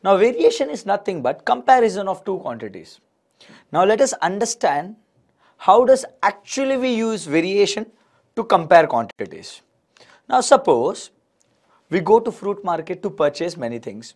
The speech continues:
to purchase many fruits. Now many a times how it happens is, while pu-, purchasing, you ask, "How much for one K G?" He'll say, "Sir, rupees fifty per K G." That means for one K G,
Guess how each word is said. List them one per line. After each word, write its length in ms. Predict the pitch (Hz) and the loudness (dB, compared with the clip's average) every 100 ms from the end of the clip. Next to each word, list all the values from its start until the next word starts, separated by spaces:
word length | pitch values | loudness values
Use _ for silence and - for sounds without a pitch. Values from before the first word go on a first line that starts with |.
| - | -20
to 60 | |
purchase 380 | 131 143 131 135 | -6 -6 -6 -10
many 220 | 135 135 | -10 -12
fruits. 440 | 131 160 120 92 - _ _ _ _ _ _ | -10 -8 -8 -10 -20 _ _ _ _ _ _
Now 80 | 202 | -4
many 220 | 208 254 | -2 -2
a 80 | 285 | -2
times 280 | 233 220 196 | -2 -2 -4
how 120 | 185 | -4
it 60 | 156 | -2
happens 340 | 165 147 123 | -4 -6 -10
is, 120 | 123 | -6
while 160 | 156 156 | -4 -4
pu-, 220 | 156 180 | -2 -2
purchasing, 600 | 185 208 208 147 113 - _ _ _ _ _ | -2 -4 -4 -6 -8 -16 _ _ _ _ _
you 160 | 156 180 | 2 4
ask, 380 | 143 - - - _ _ _ - | 4 2 -14 -20 _ _ _ 0
"How 220 | 294 294 | 6 8
much 180 | 294 - | 6 2
for 220 | 240 208 | 0 2
one 180 | 190 202 | -2 -2
K 160 | 175 | -6
G?" 160 | 151 196 _ _ _ _ - - _ | -8 -14 _ _ _ _ -20 -20 _
He'll 200 | 170 139 | -6 -4
say, 180 | 110 | -8
"Sir, 520 | 107 - 147 101 120 214 _ _ _ _ _ - | -6 4 4 4 -2 -16 _ _ _ _ _ -2
rupees 280 | 214 233 - | 0 0 -2
fifty 520 | 277 226 - 147 117 _ _ _ _ _ | 0 0 0 -8 -8 _ _ _ _ _
per 160 | - - - | -2 -2 -2
K 140 | - | -10
G." 180 | 101 - _ _ _ _ _ _ | -12 -16 _ _ _ _ _ _
That 220 | 104 110 135 | -12 -10 -10
means 160 | 214 - | -14 -10
for 220 | 147 127 | -6 -2
one 220 | 135 202 | -2 -4
K 200 | 208 226 190 | 0 0 0
G, 100 | 247 | -4